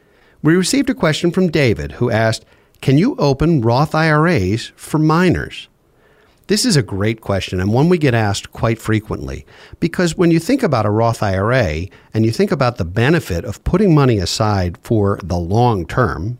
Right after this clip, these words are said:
and certainly if you're dealing with a minor, that's a very long-term horizon. If you're putting money away that is going to grow without taxes as it grows, and then is going to be tax-free in terms of withdrawals, so long as it's,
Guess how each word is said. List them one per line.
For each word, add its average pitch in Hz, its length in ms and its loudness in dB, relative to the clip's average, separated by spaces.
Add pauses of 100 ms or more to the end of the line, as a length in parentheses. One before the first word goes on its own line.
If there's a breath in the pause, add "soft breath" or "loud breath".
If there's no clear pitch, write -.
(120)
and 101 180 -2
certainly 117 380 0
if 98 100 -4
you're 104 80 -2
dealing 113 280 0
with 98 140 -2
a 92 40 -2
minor, 101 420 0
that's 98 300 -6
a 82 80 -4
very 104 320 -2
long-term 95 800 -2
horizon. 92 600 -2 (640 loud breath)
If - 160 0
you're 165 80 0
putting 285 320 2
money 151 200 4
away 113 480 2
that 107 220 0
is 110 280 0
going 127 240 2
to 101 80 -2
grow 131 600 2
without 139 540 0 (160)
taxes 143 520 0
as 117 260 0
it 107 160 -4
grows, 101 580 0
and 123 220 2
then 135 120 4
is 127 120 2
going 127 240 2
to 113 80 -2
be 113 160 -2
tax-free 143 840 0
in 113 100 2
terms 120 280 2
of 104 80 0
withdrawals, 120 580 0
so 101 140 -2
long 107 200 2
as 104 100 2
it's, 104 180 -6